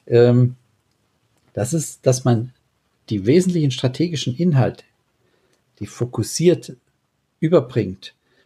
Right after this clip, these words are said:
über Kommunikation. Und wir sagen da, das ist markenprägende Kommunikation. Das hat was damit zu tun, dass Markenprägung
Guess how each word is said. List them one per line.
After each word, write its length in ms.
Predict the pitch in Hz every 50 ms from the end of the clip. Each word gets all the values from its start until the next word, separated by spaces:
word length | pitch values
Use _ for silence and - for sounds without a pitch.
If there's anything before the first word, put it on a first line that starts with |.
| _ _
über 480 | - 127 120 131 131 135 135 123 - - _ _ _ _ -
Kommunikation. 880 | - 120 117 123 120 120 120 127 123 123 - - 110 101 98 92 - -
Und 160 | 104 104 101
wir 140 | 120 151 160
sagen 340 | 131 151 143 139 147 156 143
da, 360 | 135 131 131 143 143 127 - - - _ -
das 180 | - 117 123
ist 260 | 143 127 127 - - -
markenprägende 1040 | 104 107 107 113 143 135 - 127 113 101 - - - 101 113 123 123 120 101 104 101
Kommunikation. 920 | - - 110 104 98 92 92 - - 90 - - - 123 117 107 95 95 - - - - - -
Das 160 | - 104 - -
hat 140 | 131 127
was 140 | 139 123 127
damit 220 | - 107 110 107 -
zu 140 | - 107
tun, 480 | - - - - 110 113 131 143 143 131 _ - - - - _ _ -
dass 200 | 110 107 - -
Markenprägung 1160 | 101 101 107 131 165 165 - 143 123 127 - - - 127 131 143 151 131 117 101 101 104